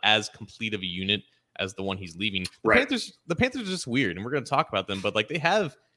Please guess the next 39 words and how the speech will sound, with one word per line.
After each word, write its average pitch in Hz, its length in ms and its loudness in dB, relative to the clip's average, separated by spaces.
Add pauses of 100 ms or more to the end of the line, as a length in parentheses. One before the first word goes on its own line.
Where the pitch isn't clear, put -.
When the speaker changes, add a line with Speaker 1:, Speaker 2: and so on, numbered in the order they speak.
(160)
Speaker 1:
talent 139 460 0
all 127 240 2
over 143 180 2
the 120 80 0
roster 160 480 -2
at, 127 240 -2
like, 104 280 -2 (120)
different 131 280 -6
positions, 107 420 -6
but 104 240 4 (460)
it's 131 100 -6
just 156 140 -4
one 143 120 4
of 151 80 2
those 135 160 2
teams 135 460 0
where 107 200 2
you 104 280 -6
don't 123 200 2
trust - 640 0 (640)
them 113 240 0
to 110 280 -8
formulate 107 680 0
a 98 140 0 (100)
good 104 380 2 (120)
winning 98 320 -6
team 101 540 -8 (120)
with 101 260 -4
all 98 160 0
the 92 160 -8
pieces 117 560 -6
because 95 260 -10
I 95 180 -6
think 104 140 -12
it's - 80 -16
just - 240 -10
too - 120 -8
much - 200 -6
doubt 92 300 6